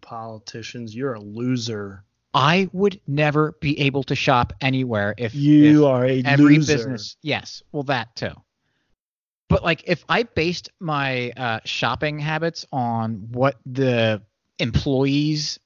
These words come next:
Speaker 2: and
Speaker 1: <sighs>
Speaker 2: management of businesses did, I would never be able to shop anywhere.
Speaker 1: Anywhere at all.
Speaker 2: I'd have to be
Speaker 1: Um,
Speaker 2: one of those mouth-breathing libertarians that say, "I'm gonna just sustain myself by farming my entire life."
Speaker 1: Ooh.
Speaker 2: Oh, hey.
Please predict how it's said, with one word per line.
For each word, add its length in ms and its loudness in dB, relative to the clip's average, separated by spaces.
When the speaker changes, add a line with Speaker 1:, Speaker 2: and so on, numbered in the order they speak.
Speaker 2:
and 400 -2
Speaker 1:
<sighs> 80 -6
Speaker 2:
management 600 0
of 180 -2
businesses 640 -2
did, 280 -2
I 120 0
would 180 0
never 400 2
be 140 2
able 140 0
to 60 -4
shop 400 -2
anywhere. 760 0
Speaker 1:
Anywhere 460 0
at 80 -2
all. 400 -4
Speaker 2:
I'd 140 0
have 300 2
to 40 -6
be 60 -10
Speaker 1:
Um, 60 -8
Speaker 2:
one 120 0
of 60 -4
those 180 0
mouth-breathing 760 -4
libertarians 720 -4
that 100 -6
say, 240 -2
"I'm 160 6
gonna 220 2
just 300 -8
sustain 640 -6
myself 400 -2
by 160 0
farming 540 -2
my 180 -8
entire 340 -6
life." 400 -12
Speaker 1:
Ooh. 800 -10
Speaker 2:
Oh, 420 4
hey. 520 6